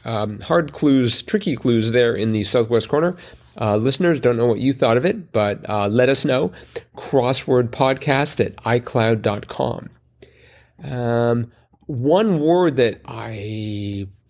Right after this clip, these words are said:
pretty sure I've never seen before, a nephalist. Um, and, uh, that's spelled N E P H A L I S T, nephalist. That turns out to be a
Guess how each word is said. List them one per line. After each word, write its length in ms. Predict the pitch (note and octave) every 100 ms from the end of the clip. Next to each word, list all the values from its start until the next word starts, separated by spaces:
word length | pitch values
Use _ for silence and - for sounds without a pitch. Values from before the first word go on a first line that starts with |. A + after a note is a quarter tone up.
| -
pretty 340 | - - C4+
sure 300 | F3+ F#3 D3
I've 180 | B2+ A#2+
never 240 | A#2+ A2
seen 260 | G#2+ B2 G#2+
before, 380 | F#2+ - F#2+ F#2+ - - _
a 80 | B2+
nephalist. 880 | B2+ D3+ G#3+ D#3+ G#2+ E2+ - - - - _ _ _ -
Um, 500 | A#2+ G#2+ G#2 G#2 - _ _ - _ -
and, 480 | A#2+ A2+ A2 G#2+ G2
uh, 420 | A2 A#2+ A#2 A2
that's 220 | A2+ A#2
spelled 300 | - B2 A2 -
N 220 | D3 D#3
E 260 | C3+ C#3 C#3
P 320 | - F#3 -
H 320 | B2 B2+ - -
A 240 | C3 C3+
L 240 | - A#2 A2
I 180 | B2+ B2
S 240 | A#2 A2 -
T, 260 | - B2+
nephalist. 800 | G#2 A2+ C3+ C#3 G2+ - - - - - _
That 180 | B2 -
turns 260 | - G3
out 160 | E3 A#2+
to 60 | A2
be 200 | A2
a 80 | G#2+